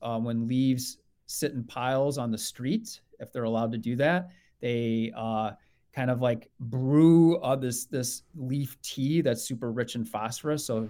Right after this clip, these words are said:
you can consider them like a leaf tea bag. Uh,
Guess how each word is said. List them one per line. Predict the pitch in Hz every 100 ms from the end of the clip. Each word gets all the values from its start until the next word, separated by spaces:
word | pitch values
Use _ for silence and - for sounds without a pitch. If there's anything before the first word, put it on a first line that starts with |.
| -
you | 113
can | 120 113
consider | 120 - 123
them | 117
like | 113 113
a |
leaf | 107 113 123 - - -
tea | 127 123
bag. | 123 127 139 135 - - - _ _ _ 120
Uh, | 113 113 113 110